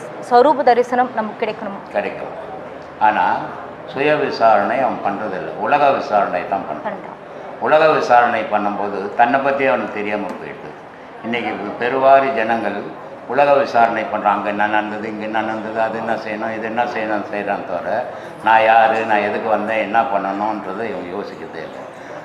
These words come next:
Speaker 2: அப்போ சுய விசாரணை பண்ணால் தெய்வ விசாரணை தெரியும். ஆனா இவன் உலக விசாரணை பண்ணும்போது தான் விசாரணையே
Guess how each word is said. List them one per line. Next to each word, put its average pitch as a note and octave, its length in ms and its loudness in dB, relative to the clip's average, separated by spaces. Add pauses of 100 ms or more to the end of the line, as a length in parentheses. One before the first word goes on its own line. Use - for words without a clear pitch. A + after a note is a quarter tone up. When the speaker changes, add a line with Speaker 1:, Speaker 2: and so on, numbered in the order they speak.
(140)
Speaker 2:
அப்போ C3 140 0 (160)
சுய C#3+ 200 4 (120)
விசாரணை C#3 460 6 (100)
பண்ணால் D3+ 460 4
தெய்வ C#3+ 160 2 (140)
விசாரணை A2 380 2 (180)
தெரியும். F2+ 320 -8 (760)
ஆனா E3+ 120 8 (100)
இவன் C#3+ 240 8
உலக F3 160 8 (140)
விசாரணை C3+ 460 6
பண்ணும்போது B2 360 4 (100)
தான் C#3+ 220 6
விசாரணையே C3+ 440 4